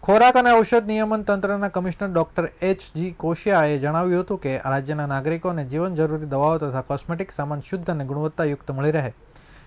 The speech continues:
તે માટે રાજ્ય સરકાર દ્વારા સતત મોનિટરિંગ કરવામાં આવે છે, જેના ભાગરૂપે સુરતના પૂણા ગામ ખાતે વગર પરવાને વિવિધ કોસ્મેટિક બનાવટનું ઉત્પાદન કરતી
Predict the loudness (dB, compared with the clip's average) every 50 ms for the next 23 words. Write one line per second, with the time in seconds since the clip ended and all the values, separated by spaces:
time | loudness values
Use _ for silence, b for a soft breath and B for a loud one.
0 | B B 0 4 4 6 6 6 6 6 6 6 4 2 0 0 0 2 4 4
1 | 4 4 4 4 4 4 2 0 0 -2 -2 -2 -2 -2 -2 -2 -2 -2 -2 -2
2 | -2 -2 -2 -2 2 2 2 2 2 2 0 0 -2 -4 -6 -6 -4 -4 -4 -2
3 | 0 2 2 2 0 -2 -6 -6 -8 -6 -4 -4 -4 -4 -6 -8 -8 -8 -8 -8
4 | -6 -2 0 0 0 0 -2 -4 -4 -4 -4 -4 -6 -10 -10 -8 -6 -4 -2 -2
5 | -2 0 0 0 0 0 0 -2 -2 -2 -2 -2 -2 -2 -4 -4 -4 -4 -4 -6
6 | -8 -8 -6 -6 -4 -4 -2 -2 -4 -4 -6 -8 -10 -10 -8 -8 -6 -6 -4 -4
7 | -4 -4 -4 -4 -4 -6 -12